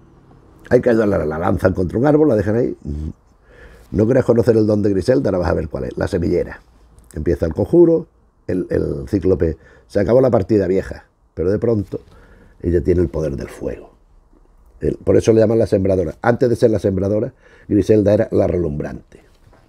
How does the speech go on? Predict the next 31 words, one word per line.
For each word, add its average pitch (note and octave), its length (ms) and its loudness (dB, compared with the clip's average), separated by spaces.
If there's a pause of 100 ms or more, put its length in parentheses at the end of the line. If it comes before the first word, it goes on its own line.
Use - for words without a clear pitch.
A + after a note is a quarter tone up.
(1200)
Y - 140 0 (1300)
se G2+ 180 0
carga G2 280 0
a - 20 -4
todos F2+ 160 -2
los D#2 80 -2
monstruos F2 300 -4
de G2+ 80 0
la A#2+ 80 0
niebla C#3 340 0 (640)
y - 100 0
al F#2 80 2
cíclope F#2+ 480 -2 (100)
lo, C#2+ 280 -4
lo D#2 140 -4
deja D#2+ 340 -6
groggy. B2 380 2 (680)
Aún A#2+ 240 -4
debo A#2 220 -2
servir G2 320 2
a - 20 -4
la D2 80 -6
niebla. A#1+ 340 -12 (360)
Otro G2 320 0
trozo E2+ 320 -2
de D#2+ 100 -4
la F2 80 -2
leyenda, D#3+ 420 4
de A#2+ 120 0
lo E2+ 100 -4
que, D#2 280 -8